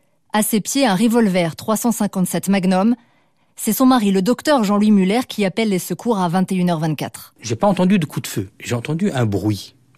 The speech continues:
Speaker 2: Faut pas, faut, c'était dans la cave. Je me suis dit, ça y est, elle a dû planter la voiture, euh, ou un truc dans ce genre-là, entre la marche arrière, la marche avant,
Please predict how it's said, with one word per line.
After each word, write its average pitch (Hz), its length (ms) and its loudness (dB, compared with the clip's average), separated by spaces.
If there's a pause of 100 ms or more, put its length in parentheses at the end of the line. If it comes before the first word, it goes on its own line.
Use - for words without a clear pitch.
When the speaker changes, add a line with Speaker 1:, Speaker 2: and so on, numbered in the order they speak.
Speaker 2:
Faut - 120 -14
pas, 110 280 -12
faut, - 220 -14
c'était 160 360 -2
dans 113 180 -4
la 90 100 -8
cave. 165 380 -4 (100)
Je 101 80 -10
me 98 60 -4
suis - 160 -10
dit, 151 140 -2
ça - 140 -8
y 110 120 -4
est, 160 40 -2
elle 147 60 -2
a 98 80 -2
dû 107 100 -8
planter 104 440 -4
la 107 100 -2
voiture, 131 800 2
euh, 104 200 2
ou 110 140 2
un 107 60 2
truc - 200 -4
dans 127 140 2
ce 104 60 -2
genre-là, 104 340 0
entre 123 220 -2
la 104 100 0
marche 98 280 -6
arrière, 110 260 -2
la 107 100 -2
marche 95 220 -8
avant, 147 220 -2